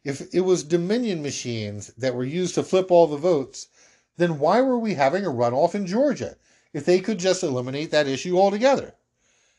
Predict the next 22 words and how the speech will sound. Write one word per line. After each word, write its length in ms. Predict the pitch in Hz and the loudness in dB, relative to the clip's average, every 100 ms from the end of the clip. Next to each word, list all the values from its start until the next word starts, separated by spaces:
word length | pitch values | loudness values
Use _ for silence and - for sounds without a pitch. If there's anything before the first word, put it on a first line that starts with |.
| _ | _
End 180 | 156 160 | -8 -6
quote, 320 | - 120 120 | -2 -2 -2
page 240 | - 120 110 | -4 -4 -4
twenty-two, 460 | - 117 107 98 - _ _ _ | -6 -6 -6 -10 -12 _ _ _
right? 260 | - 101 104 _ _ _ _ | -2 -2 -2 _ _ _ _
So 260 | - 214 202 | 0 2 4
that's 260 | 202 214 - | 0 -4 -2
true. 240 | 294 - _ _ _ _ _ _ _ | -2 -2 _ _ _ _ _ _ _
Um, 640 | 139 151 156 156 151 156 151 _ _ _ _ _ _ _ - | 0 4 4 4 0 -6 -16 _ _ _ _ _ _ _ -10
you 140 | 165 160 | -4 0
know, 280 | 143 143 - - | 2 0 -6 -2
if 220 | 185 180 | -2 -2
they 180 | 170 196 | 0 0
were, 340 | 196 175 147 - _ _ _ _ _ _ _ | 2 2 0 -10 _ _ _ _ _ _ _
if 220 | 165 139 | -8 -8
the 440 | - 139 151 147 127 | -8 0 2 0 -4
Dominion 400 | 127 160 220 202 170 | -6 -4 -2 -4 -6
machine, 380 | 139 143 131 117 | -8 -8 -8 -8
machines 340 | 127 135 120 | -10 -8 -6
were 80 | 120 | -4
flipping 340 | 226 220 196 | 0 0 0
votes, 340 | 143 127 123 | -2 -2 -4